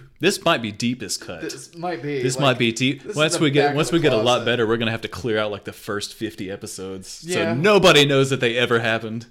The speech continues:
Speaker 2: The fact that we're gonna have to get good in fifty episodes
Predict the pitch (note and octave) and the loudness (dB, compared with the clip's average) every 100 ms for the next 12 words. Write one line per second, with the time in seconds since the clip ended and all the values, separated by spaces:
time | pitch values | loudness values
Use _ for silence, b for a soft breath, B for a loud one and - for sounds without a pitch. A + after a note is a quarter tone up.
0 | - D3+ D3+ F3+ F3+ F3+ D3+ D#3 D#3 D3 | -12 -8 -6 -4 -4 -4 -8 -8 -8 -8
1 | C#3 C#3 C3+ C#3 C3 - - C3+ C3+ B2 | -10 -10 -8 -6 -6 -8 -20 -10 -8 -6
2 | A#2 A2+ - B2 A#2+ C3+ C3 B2+ A#2+ A#2+ | -8 -10 -16 -18 -10 -12 -10 -10 -10 -12
3 | - B2 A2+ A2+ - - | -14 -12 -12 -14 -18 -20